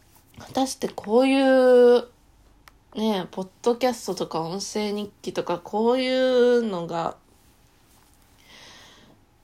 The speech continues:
需要があるのか、誰が求めているのか、求めてないのにやっているような感覚もあるんですけど、まあでもまあ、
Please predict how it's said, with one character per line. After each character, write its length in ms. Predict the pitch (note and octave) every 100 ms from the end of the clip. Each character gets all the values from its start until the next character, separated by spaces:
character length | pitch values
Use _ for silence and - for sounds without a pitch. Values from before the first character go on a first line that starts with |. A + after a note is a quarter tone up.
| _ _ _ _ _ _
需 200 | - F3+
要 220 | G3+ A#3+
が 220 | B3 A#3+ A#3+
あ 60 |
る 120 | A3
の 140 | F3+ E3
か、 420 | - E3+ - - _ - _ _ _ _ _
誰 240 | - A3+ A3+
が 120 | F#3+
求 300 | F#3+ E3+ G3
め 140 | G3
て 120 | F#3+ E3
い 80 |
る 80 | E3
の 140 | E3 E3
か、 180 | D#3 - -
求 280 | F3 F3 C#4+
め 140 | B3+
て 120 | G3 E3+
な 240 | G3 G#3+
い 260 | G3 E3 - -
の 140 | E3+
に 300 | E3 D#3 - _ _
や 100 | -
っ 20 | E3+
て 200 | - G3+
い 140 | G3
る 80 | G3+
よ 100 | G3+
う 20 |
な 100 | E3+
感 180 | - F3
覚 260 | E3+ - F3
も 200 | E3+ F3
あ 60 |
る 120 | E3+ D#3+
ん 80 |
で 100 | -
す 120 | - -
け 120 | -
ど、 200 | - - _ - - - - - - - _ _ _
ま 100 | -
あ 40 | F#2+
で 160 | D#3+
も 160 | E3 -
ま 420 | C3 F#3 D#3+ -
あ、 220 | _ _